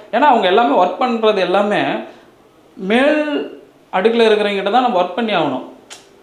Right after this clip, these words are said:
ஒரு நம்ம ஸ்டாஃப் வந்து கூட ஒர்க் செய்றவங்க கூட ஒரு காலேஜ், ஒரு காலேஜா இருந்தாலும் சரி, எல்லாமே அவங்க தான் இது பண்ண போறாங்க. ஏதோ ஒரு காலேஜ், இன்ஸ்டிடியூஷனு, இல்ல ஏதோ ஒரு கம்பெனி, எதுவா இருந்தாலும் நம்ம அவங்க கிட்ட தான் ஒர்க் பண்ணி ஆகணும். அப்படிங்கும்போது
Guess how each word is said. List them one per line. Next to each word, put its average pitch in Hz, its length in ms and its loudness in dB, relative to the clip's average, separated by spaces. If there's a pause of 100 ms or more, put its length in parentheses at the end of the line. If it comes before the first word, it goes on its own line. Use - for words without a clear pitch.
(480)
ஒரு 165 260 2
நம்ம 151 180 0
ஸ்டாஃப் 180 360 0
வந்து 208 260 -4
கூட 220 180 2
ஒர்க் 185 240 0
செய்றவங்க 196 320 -2
கூட 156 200 0 (1200)
ஒரு 180 100 2
காலேஜ், 214 500 2
ஒரு 175 140 -2
காலேஜா 190 400 2
இருந்தாலும் 180 300 0
சரி, 165 220 -2
எல்லாமே 208 340 -2
அவங்க 196 220 0
தான் 208 140 0
இது 185 140 -4
பண்ண 175 180 -4
போறாங்க. 151 340 -2
ஏதோ 139 160 0
ஒரு 156 220 2
காலேஜ், 151 320 0
இன்ஸ்டிடியூஷனு, 143 640 -4 (380)
இல்ல 160 140 -6
ஏதோ 143 180 -2
ஒரு 160 180 0
கம்பெனி, 143 580 -4
எதுவா 170 200 0
இருந்தாலும் 180 260 0
நம்ம 180 160 -2
அவங்க 165 160 2
கிட்ட 170 160 -2
தான் 196 100 -2
ஒர்க் 165 200 -6
பண்ணி 165 160 0
ஆகணும். 135 260 -6 (120)
அப்படிங்கும்போது 220 640 0